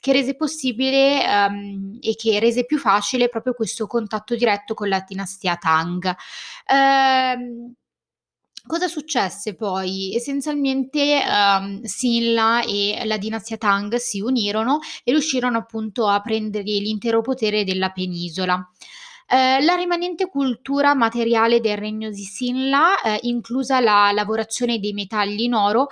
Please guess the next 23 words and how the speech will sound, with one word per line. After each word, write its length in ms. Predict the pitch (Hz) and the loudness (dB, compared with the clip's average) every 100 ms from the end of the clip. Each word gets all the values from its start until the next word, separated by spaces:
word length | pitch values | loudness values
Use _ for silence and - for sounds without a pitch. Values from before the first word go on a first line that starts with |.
| - - - | -6 -16 -2
mostra 500 | 277 339 330 349 339 | 0 2 0 0 2
la 140 | 269 | 2
grande 340 | 226 240 247 240 | 2 0 0 0
influenza 880 | 240 226 240 247 226 233 - 240 | -2 -4 0 4 4 0 -2 0
delle 320 | 240 208 208 208 | 0 0 0 -2
steppe 800 | - 233 220 _ - 233 233 240 | -2 -6 -6 _ 2 4 4 2
nomadi 520 | 220 220 208 208 202 | -2 -2 0 -2 -2
settentrionali 1120 | 220 - 196 - 185 190 196 180 165 170 180 180 - - - | -4 -4 -10 -8 -8 -6 -4 0 2 2 0 -4 -8 -16 -6
e 240 | - 294 | 2 2
questa 400 | 294 359 339 311 | 4 2 2 2
è 40 | 233 | 2
una, 340 | 220 214 208 | 4 2 2
mm, 220 | 208 208 | 0 -4
grande 300 | 214 262 269 | 0 2 2
particolarità 840 | 269 220 - 190 226 208 202 202 175 | 2 -2 -6 -4 0 2 0 0 0
che 120 | - | 0
gli 80 | 233 | -4
permette 460 | 240 262 269 254 208 | -2 0 0 -2 -6
di 100 | 214 | -8
differenziarsi 1000 | 202 - 247 240 233 - 240 233 226 277 | -8 -4 0 2 0 0 2 2 0 -2
dalla 300 | 214 208 208 | 0 0 0
cultura, 680 | - 214 190 220 226 226 269 | -2 -6 -6 0 4 4 4
eh, 580 | - - - 214 208 | 0 -14 -2 2 4